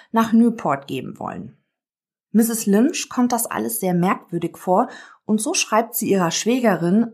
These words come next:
Timothys Mutter Thomasine, einen Brief und berichtet von den merkwürdigen Vorkommnissen.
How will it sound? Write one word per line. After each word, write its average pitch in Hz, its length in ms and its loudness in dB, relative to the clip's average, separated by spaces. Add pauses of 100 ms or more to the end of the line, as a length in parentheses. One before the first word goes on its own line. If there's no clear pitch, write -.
Timothys 233 580 2
Mutter 202 380 0
Thomasine, 196 680 0 (400)
einen 190 240 4
Brief 185 520 -2
und 220 200 0
berichtet 240 400 -2
von 226 160 2
den 214 140 6
merkwürdigen 185 580 0
Vorkommnissen. - 880 -8